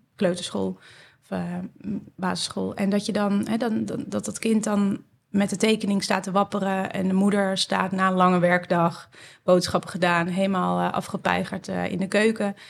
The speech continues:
En dat kind wappert daar met die tekening en die zegt, "Mama, mama, kijk, ik heb een tekening gemaakt." En die moeder, moe, even geen zin. Dus die zegt, "Ja, hartstikke mooi, lieverd, eh, leuk, goed gedaan."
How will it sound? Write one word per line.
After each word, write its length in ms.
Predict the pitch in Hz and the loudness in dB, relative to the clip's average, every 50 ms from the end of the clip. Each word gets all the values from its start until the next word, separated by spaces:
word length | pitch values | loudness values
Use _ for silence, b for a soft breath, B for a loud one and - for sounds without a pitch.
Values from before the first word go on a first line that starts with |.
| B B B B | B B B B
En 80 | 190 | 0
dat 120 | 208 214 208 | 0 0 2
kind 200 | - 233 220 208 | 2 2 2 4
wappert 320 | 190 214 220 214 220 214 | 4 4 2 4 0 0
daar 120 | 214 208 202 | 0 0 0
met 120 | 208 196 | -2 -2
die 100 | - 180 | -2 -2
tekening 400 | - 208 208 214 - 214 202 202 | 0 0 0 0 0 -2 -2 0
en 60 | 202 | 0
die 100 | 196 185 | -2 -2
zegt, 140 | - 208 - | -4 -4 -4
"Mama, 180 | 240 254 262 247 | -2 -2 -2 -2
mama, 240 | 247 254 254 247 | -2 -4 -4 -4
kijk, 260 | 247 - - - 240 - | -4 -2 -2 -4 -4 -6
ik 100 | 233 - | -8 -10
heb 80 | - | -10
een 60 | 214 | -6
tekening 300 | - - 233 - 220 202 | -6 -6 -4 -4 -4 -2
gemaakt." 280 | 185 220 208 196 - - | -2 -2 -2 -2 -4 -6
En 120 | - 196 180 | -6 -4 -2
die 80 | 190 | 0
moeder, 440 | 196 196 208 196 175 170 165 170 175 - | 2 4 4 4 4 2 2 0 -2 -2
moe, 340 | 196 185 180 180 175 175 185 - _ | 2 4 4 4 4 2 0 -6 _
even 420 | - - 196 - - 196 180 185 - | -6 -4 -4 -2 0 -2 -2 -2 -2
geen 160 | - 196 185 | -4 -4 -2
zin. 340 | 170 190 175 170 165 170 180 185 220 | 0 2 2 4 2 2 -2 -6 -6
Dus 180 | 190 202 - | -8 -8 -8
die 100 | - 196 | -6 -6
zegt, 140 | 220 - - | -8 -6 -4
"Ja, 120 | 233 226 220 | -4 -2 -2
hartstikke 320 | 220 233 226 - - 208 | -2 -2 -4 -6 -2 0
mooi, 160 | 214 214 214 | 0 2 2
lieverd, 320 | 208 202 190 208 208 202 - | 2 0 0 -2 -6 -6 -4
eh, 80 | - - | -4 -4
leuk, 320 | 196 190 202 202 202 190 - | -2 0 0 0 -2 -2 -6
goed 200 | - - 202 - | -8 -8 -6 -6
gedaan." 320 | - 92 92 92 185 180 | -4 -2 -2 -2 -4 -6